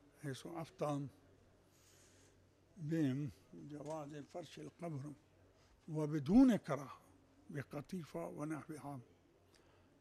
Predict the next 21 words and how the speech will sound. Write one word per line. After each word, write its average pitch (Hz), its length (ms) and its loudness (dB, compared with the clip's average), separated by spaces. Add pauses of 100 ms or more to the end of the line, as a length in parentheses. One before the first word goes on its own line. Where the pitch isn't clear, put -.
(160)
وقلنا 156 640 2
لو 147 260 4
كان 160 560 0 (1200)
الدليل 147 600 -2
على 147 240 0
المنع 156 360 -2
منحصراً 147 880 -2 (680)
في 156 240 -6
تلك 196 340 -6
الرواية 147 500 4 (840)
التي 151 680 -2 (600)
ذكرناها، 151 800 0 (460)
وأنه 143 460 -2
سئل 143 360 -6
الإمام 147 480 -6
سلام 147 380 -6
الله 147 160 -4
عليه 139 400 -4 (500)
أن 139 140 -4
في 143 260 -8
إقامة 143 440 -4